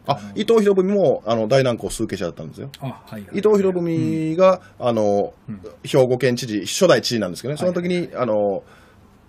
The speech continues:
Speaker 1: 港川神社が建て始められたわけですよ。
Speaker 2: あ、なるほど。
Speaker 1: はい。
Speaker 2: うん。ちょっと伊藤博文についても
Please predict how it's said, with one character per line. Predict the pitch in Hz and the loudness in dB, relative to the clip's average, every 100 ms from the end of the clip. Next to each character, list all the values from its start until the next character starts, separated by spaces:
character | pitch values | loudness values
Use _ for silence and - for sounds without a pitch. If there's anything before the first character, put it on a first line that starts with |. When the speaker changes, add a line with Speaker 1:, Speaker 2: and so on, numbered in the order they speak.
| _ _ _ 139 | _ _ _ -2
Speaker 1:
港 | 123 110 | 0 0
川 | 104 | 0
神 | 101 98 | 0 -2
社 | |
が | 98 | -4
建 | 92 | -4
て | 90 | -6
始 | 98 92 | -6 -4
め | |
ら | 90 | -2
れ | 82 | -4
た | - | -8
わ | 87 | -14
け | 127 | -10
で | |
す | 127 | -10
よ。 | 110 | -10
Speaker 2:
あ、 | |
な | |
る | 107 | -12
ほ | 98 | -10
ど。 | |
Speaker 1:
は | - | -10
い。 | 120 | -12
Speaker 2:
う | |
ん。 | 110 104 101 104 - | -14 -18 -20 -20 -18
ち | |
ょ | 220 | -8
っ | |
と | |
伊 | 208 | -8
藤 | 170 294 | -6 -6
博 | 320 302 | -4 -6
文 | 190 123 | -4 -6
に | 107 | -6
つ | - | -12
い | 107 | -16
て | |
も | 104 | -16